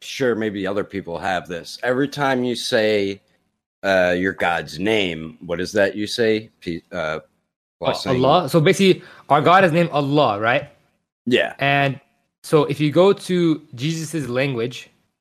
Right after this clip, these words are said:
Speaker 2: that he spoke,
Speaker 1: Yep.
Speaker 2: Aramaic, and you go
Speaker 1: Yeah.
Speaker 2: to the dictionary and write the word God, in his language, it will translate to Allah, right?
Speaker 1: Uh-huh.
Speaker 2: So it's
Speaker 1: Yeah.
Speaker 2: very similar, right? But, but ba-, basically in Arabic, we say Allah, right?
Speaker 1: Yeah.
Speaker 2: But the Prophet,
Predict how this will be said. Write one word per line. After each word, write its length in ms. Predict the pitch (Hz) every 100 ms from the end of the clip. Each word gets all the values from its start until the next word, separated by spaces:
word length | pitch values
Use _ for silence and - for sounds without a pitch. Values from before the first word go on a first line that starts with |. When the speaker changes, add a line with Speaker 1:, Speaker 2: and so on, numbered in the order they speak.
| _
Speaker 2:
that 80 | -
he 60 | 127
spoke, 340 | 120 131 123 -
Speaker 1:
Yep. 20 |
Speaker 2:
Aramaic, 640 | 139 135 131 123 151 - - _ _ _ _ _
and 140 | 143 147
you 140 | 147
go 200 | 143 107
Speaker 1:
Yeah. 40 | 185
Speaker 2:
to 120 | 175
the 80 | 151
dictionary 680 | 147 165 143 123 127 156 - _ _ _ -
and 180 | 139
write 200 | 135 151
the 80 | 151
word 240 | 127 139 107
God, 380 | 123 123 165 175 _ _ _ _ _ -
in 120 | 151
his 140 | 165
language, 280 | 151 175 180
it 40 |
will 100 | 143
translate 460 | 143 - 151 147 151
to 140 | 139
Allah, 600 | 143 123 123 123 104 82 _ _ _ _ _ _ _ -
right? 220 | 120 131
Speaker 1:
Uh-huh. 240 | 104 82 - _ _ _ _
Speaker 2:
So 80 | -
it's 80 | 143
Speaker 1:
Yeah. 80 | 131
Speaker 2:
very 220 | 190 185
similar, 420 | 180 165 127 92
right? 240 | 101 127
But, 140 | 139 131
but 160 | 143
ba-, 140 | 127 156
basically 340 | 165 160 147
in 40 | 147
Arabic, 300 | 175 151 147
we 60 |
say 160 | 143 165
Allah, 440 | 143 139 123 - _ _ _ -
right? 280 | 127 147 - _
Speaker 1:
Yeah. 240 | 107 107 - -
Speaker 2:
But 300 | 135 147 -
the 80 | 143
Prophet, 560 | - 190 208 190 -